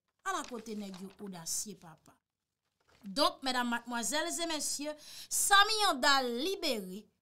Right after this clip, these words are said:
paske prezidan asasen, Aryèl Anriki, nan tèt peyi a, donk li refize al reponn kesyon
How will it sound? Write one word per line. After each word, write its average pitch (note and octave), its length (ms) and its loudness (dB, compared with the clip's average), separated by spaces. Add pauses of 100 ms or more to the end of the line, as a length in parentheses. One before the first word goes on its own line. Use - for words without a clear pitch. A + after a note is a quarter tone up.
(140)
paske A3+ 640 -4 (380)
prezidan C4+ 720 2
asasen, D#4 560 -2
Aryèl B3+ 460 -2
Anriki, A#3 360 -6
nan G#3+ 200 -6
tèt C4+ 280 -10
peyi G#3+ 400 -6
a, C4+ 80 -8 (540)
donk G3+ 300 -12
li A3 140 -4
refize C#4 500 -2
al A#3+ 240 -6
reponn A3 380 -6 (100)
kesyon G#3+ 540 -4